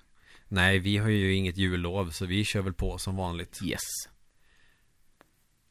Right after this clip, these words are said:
Speaker 1: Bra, jag ska försöka göra lite adventsstreams, men det kan jag kanske prata mer om, eh, nästa vecka.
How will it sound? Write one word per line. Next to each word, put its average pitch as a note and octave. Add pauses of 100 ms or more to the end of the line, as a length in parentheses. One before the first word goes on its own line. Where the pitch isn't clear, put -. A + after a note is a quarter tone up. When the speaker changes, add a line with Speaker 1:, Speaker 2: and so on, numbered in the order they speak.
(320)
Speaker 1:
Bra, A#2
jag G#2+
ska -
försöka A#2
göra G#2+
lite F#2
adventsstreams, G#2+
men G#2
det G#2+
kan G#2
jag G2
kanske G2
prata F#2
mer F#2
om, F#2
eh, F2+
nästa A2+
vecka. G#2